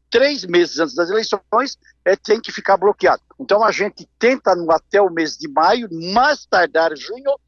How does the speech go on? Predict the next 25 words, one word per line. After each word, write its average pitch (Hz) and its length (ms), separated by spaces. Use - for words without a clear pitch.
receber 196 580
toda 277 240
a - 20
quantidade 208 580
que 190 120
nós 190 200
receberíamos 208 680
durante 185 340
o 190 60
ano 202 100
inteiro, 214 320
por 190 100
causa 170 280
das 175 200
eleições 165 380
municipais. 135 540
Eu 190 140
acredito 220 500
que - 80
o 185 40
Olheiros 175 240
vai 170 100
receber 170 420
uma 208 220
boa, 139 280